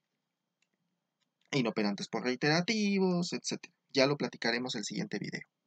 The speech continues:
Pero un ejemplo muy sencillo y que se da en la práctica. Nuestro asunto ya está llegando a colegiado y vamos perdiendo. Yo como abogado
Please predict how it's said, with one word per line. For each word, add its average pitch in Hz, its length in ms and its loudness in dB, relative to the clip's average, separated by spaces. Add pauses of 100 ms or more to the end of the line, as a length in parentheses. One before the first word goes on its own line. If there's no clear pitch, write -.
(1040)
Pero 147 460 6
un 208 340 4 (120)
ejemplo 180 720 2
muy 170 240 4
sencillo - 680 -4 (1000)
y - 80 -6
que 104 120 -4
se - 140 -6
da 123 160 4
en 131 60 -2
la 101 80 -4
práctica. - 420 -12 (1700)
Nuestro 160 200 4
asunto 226 320 2
ya 190 140 4
está 196 240 2
llegando 180 540 6
a 165 80 0
colegiado 165 760 4 (720)
y 139 80 0
vamos 139 300 0
perdiendo. - 480 0 (1700)
Yo 175 240 8
como 120 280 -8
abogado 233 600 2